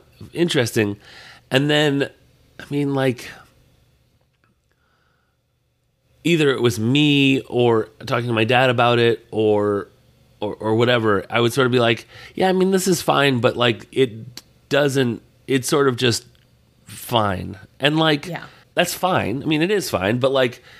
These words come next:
Speaker 1: it wasn't something that I wanted to use my energy on, and
Speaker 2: Yeah.
Speaker 1: not that I use my energy on, like, im-, important things. Like, I started watching The Mentalist.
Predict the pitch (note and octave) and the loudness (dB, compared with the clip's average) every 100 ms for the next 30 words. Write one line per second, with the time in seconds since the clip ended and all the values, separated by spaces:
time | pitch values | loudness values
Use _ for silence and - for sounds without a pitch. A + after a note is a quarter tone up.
0 | - F3 D#3+ F3 E3+ D3+ D#3 C3+ C#3 C3 | -4 -4 0 0 0 0 -2 0 2 2
1 | A2+ G2+ G#2+ A2 A#2+ A#2 A2 G#2+ G2+ F#2+ | 2 0 -6 -2 0 0 0 0 0 0
2 | G#2 A2 A#2 A#2 A#2 A#2 - A2+ A2+ G#2 | 2 0 0 2 2 0 -4 -2 0 -2
3 | B2 - _ C3 C#3 C3 B2+ B2 A#2+ A2+ | -6 -16 _ -4 -2 0 2 2 2 2
4 | A2+ A2+ G#2 G2+ G2 F#2+ - - - _ | 2 2 0 2 0 0 -4 -20 -20 _
5 | - C3 A2+ - - G3+ B2+ G#2 - B2 | -2 0 0 -6 -12 -2 -2 0 0 0
6 | C3+ B2+ D3+ C#3+ C#3+ A#2 G2+ G#2 - G#2+ | 0 -2 -2 -2 0 0 0 -2 0 -2
7 | G2 G2 G#2 G#2+ G2+ G2 F#2 G#2+ A#2+ B2 | 0 -2 0 0 0 -2 -2 0 0 0
8 | B2 - | -2 -10